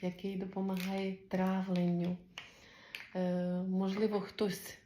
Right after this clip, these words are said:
мусить брати антибіотики. І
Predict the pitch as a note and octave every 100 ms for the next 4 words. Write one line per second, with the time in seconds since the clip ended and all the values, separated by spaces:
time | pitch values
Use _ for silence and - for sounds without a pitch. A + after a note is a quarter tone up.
0 | _ - G3 G#3 F#3+ F#3+ F#3 F#3+ F#3 F#3+
1 | G3 F#3 F#3+ F#3+ F#3+ F#3+ F3+ - - -
2 | - - - - - - G3 F#3+ -